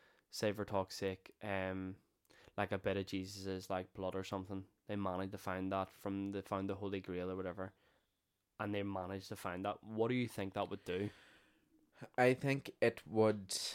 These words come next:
Speaker 2: more than if they found, for example, Jesus' blood, which I believe in some case the ha-, the
Speaker 1: I
Speaker 2: ha-,
Speaker 1: think they
Speaker 2: there,
Speaker 1: would have
Speaker 2: there is,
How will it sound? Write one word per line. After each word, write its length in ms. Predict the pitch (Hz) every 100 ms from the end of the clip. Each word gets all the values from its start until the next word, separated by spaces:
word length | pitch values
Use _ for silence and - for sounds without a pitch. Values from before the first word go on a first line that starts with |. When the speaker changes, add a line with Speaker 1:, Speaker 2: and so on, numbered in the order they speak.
| - - - _ _ _ _ _ - _ _ -
Speaker 2:
more 460 | 123 123 123 131 127
than 680 | 110 107 101 101 95 90 - _ _
if 120 | - -
they 80 |
found, 400 | - 123 131 123
for 220 | - - 101
example, 420 | - 98 92 92
Jesus' 340 | - 95 -
blood, 300 | - 98 98
which 400 | 104 104 - - - -
I 100 | 64
believe 560 | 98 110 104 110 90 -
in 140 | - 101
some 240 | - 98
case 460 | 95 98 90 - - -
the 120 | 98
ha-, 120 | 90 - - - -
the 80 | 104
Speaker 1:
I 40 |
Speaker 2:
ha-, 200 | 104 107
Speaker 1:
think 160 | - 113
they 60 |
Speaker 2:
there, 80 | 107
Speaker 1:
would 100 | 107
have 160 | 101 95
Speaker 2:
there 80 |
is, 40 | 110